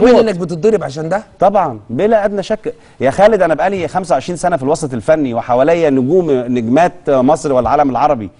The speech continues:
Speaker 1: مفيش حد قال لي: "تحرش". اشمعنى دلوقتي؟
Speaker 2: مم.
Speaker 1: اشمعنى دلوقتي؟ وبعدين فين النجم اللي في العالم اللي عنده شهرتي اللي يت-، اللي اتهم التهمة دي في التاريخ؟
Speaker 2: مم.
Speaker 1: هل تصدق إن مفيش؟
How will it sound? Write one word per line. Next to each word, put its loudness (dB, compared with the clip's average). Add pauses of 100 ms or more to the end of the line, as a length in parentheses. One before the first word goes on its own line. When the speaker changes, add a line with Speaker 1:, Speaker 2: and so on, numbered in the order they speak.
(420)
Speaker 1:
مفيش -2
حد -4
قال 2
لي: 0
"تحرش". -4 (500)
اشمعنى 0
دلوقتي؟ 0 (600)
Speaker 2:
مم. -8 (200)
Speaker 1:
اشمعنى 0
دلوقتي؟ 0
وبعدين 0
فين 2
النجم 0
اللي 2
في -4
العالم 2
اللي 0
عنده 0
شهرتي -2 (720)
اللي 2
يت-، -2 (100)
اللي 2
اتهم 0
التهمة 0
دي -4
في -4
التاريخ؟ -2 (500)
Speaker 2:
مم. -8
Speaker 1:
هل -4
تصدق -2
إن -2
مفيش؟ -10